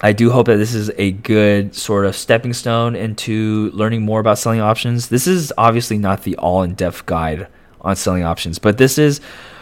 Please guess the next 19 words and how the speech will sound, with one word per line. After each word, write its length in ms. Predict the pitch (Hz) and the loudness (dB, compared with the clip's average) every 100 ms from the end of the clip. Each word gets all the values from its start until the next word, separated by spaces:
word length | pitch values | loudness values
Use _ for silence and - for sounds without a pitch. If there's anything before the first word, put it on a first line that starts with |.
| - | -12
called 360 | - 131 120 107 | 2 8 8 6
Selling 360 | - 113 113 107 | 0 2 2 2
Options 400 | 95 101 107 95 | 0 0 -4 -2
one 200 | 92 101 | 2 2
oh 100 | 95 | 2
one 320 | 90 90 104 | 0 -2 -4
for 260 | - 98 | -4 -4
a 60 | 85 | -2
reason, 520 | 82 87 104 117 139 | -4 -2 -2 0 -2
because 240 | 117 110 107 | 2 2 2
I 60 | - | -2
feel 220 | - 139 | 4 6
like, 380 | 139 127 - - | 6 6 2 -12
th-, 240 | 110 120 - - | -10 -10 -12 -2
you 120 | 113 | 2
know, 240 | 95 90 | 4 2
just 280 | 87 113 - | 0 -4 0
the 260 | 117 101 92 - - - - | 4 4 0 -12 -20 -20 -16
t-, 200 | - - | -8 -8